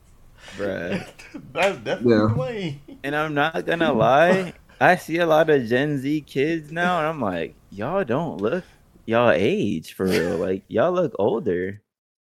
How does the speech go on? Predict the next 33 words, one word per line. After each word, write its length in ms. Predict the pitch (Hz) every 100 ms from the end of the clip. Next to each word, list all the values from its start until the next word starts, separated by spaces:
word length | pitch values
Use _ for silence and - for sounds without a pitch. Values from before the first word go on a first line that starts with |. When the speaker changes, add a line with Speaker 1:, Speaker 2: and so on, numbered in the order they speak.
| _ _ _ _ _ _ _ -
Speaker 1:
Do 80 | 117
y'all 140 | 165
think 220 | 190 170
it's 120 | 175 131
really 180 | 151
because 280 | 156 156 165
of 140 | 131 -
stress? 500 | 113 127 196 - _ _ _ _ _ _ _ _ _ _ _ _ -
Speaker 3:
So 140 | 170
Speaker 1:
Or 60 | 147
you 60 |
think 140 | 175 208
Speaker 3:
he's 80 | 104
Speaker 1:
it's 80 |
Speaker 3:
Gen 200 | 165 160
Z, 280 | 123 131 143
but 120 | 120 113
he's 220 | 127 -
twenty-six. 760 | 135 117 95 113 95 - - _ _ _ _ _ _ _ _ _ _ _ _ _
Speaker 1:
So 120 | 98
that 60 | 101
means 160 | 104
you're 100 | 104
Gen 260 | 143 92 90
Z. 300 | - 78 92 _ _ _ _
<laughs> 60 | - - - - _ _ _ _
Speaker 2:
Yeah, 140 | 123 131
Rod 340 | 104 123 135
is 120 | 131
at 140 | 123 120
the, 420 | 101 107 110 117 117
uh, 20 |
yep, 200 | 120 208